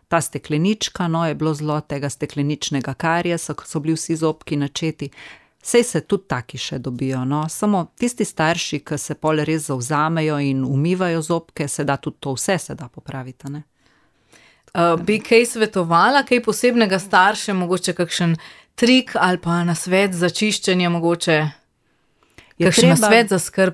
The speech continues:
Speaker 2: za
Speaker 1: Ja.
Speaker 2: otroške zobke, no?
Speaker 1: V bistvu zobke je treba začeti umivati že takoj po izrasti prvega zobka. In, eh,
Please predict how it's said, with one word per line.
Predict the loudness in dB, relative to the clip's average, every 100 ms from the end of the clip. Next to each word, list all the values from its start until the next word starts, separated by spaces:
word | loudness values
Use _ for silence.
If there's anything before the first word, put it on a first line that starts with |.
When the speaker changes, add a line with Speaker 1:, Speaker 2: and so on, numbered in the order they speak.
| 0
Speaker 2:
za | 0 4
Speaker 1:
Ja. | 4 4
Speaker 2:
otroške | 2 0 0 -2
zobke, | -2 -2 -6
no? | -6 -4
Speaker 1:
V | -2
bistvu | -2 0 0
zobke | 2 0 0 -2
je | -2
treba | -2 -2 -2
začeti | -2 -2 -4 -2
umivati | 0 2 0 -2
že | -4 -4
takoj | -4 0 0 0 -2
po | -2 0
izrasti | 0 0 -2 -4 -8
prvega | -6 -4 -4 -6
zobka. | -6 -8 -10 -14 -14 -16 _ -20 -20 _
In, | -2 0 2 2
eh, | 2